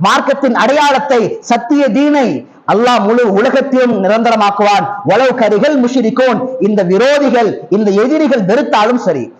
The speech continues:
அருமையான பெருமக்களே, நம்முடைய கேள்வி என்னன்னா, அப்படிப்பட்ட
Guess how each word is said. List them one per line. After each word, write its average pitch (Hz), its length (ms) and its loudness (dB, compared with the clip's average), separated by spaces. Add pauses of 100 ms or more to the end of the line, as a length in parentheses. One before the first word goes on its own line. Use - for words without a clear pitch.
(200)
அருமையான 233 320 2 (100)
பெருமக்களே, 180 480 0 (340)
நம்முடைய 247 320 0 (100)
கேள்வி 294 300 2
என்னன்னா, 185 340 0 (480)
அப்படிப்பட்ட 294 680 0